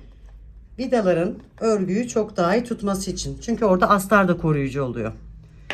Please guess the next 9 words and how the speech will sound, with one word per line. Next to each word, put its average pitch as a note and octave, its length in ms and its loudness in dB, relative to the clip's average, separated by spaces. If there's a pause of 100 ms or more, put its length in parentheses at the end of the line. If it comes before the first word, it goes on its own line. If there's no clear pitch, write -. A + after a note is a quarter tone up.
(440)
Yine F#3+ 240 2
tekrar F#3 540 2
kontrol D3+ 500 -4
ediyorum. F3+ 640 -2 (1300)
İyice D3+ 360 -6
itini, - 360 -8 (160)
içine - 320 -10
itiyorum. D#3 760 -4 (2250)
Ve F3+ 260 -4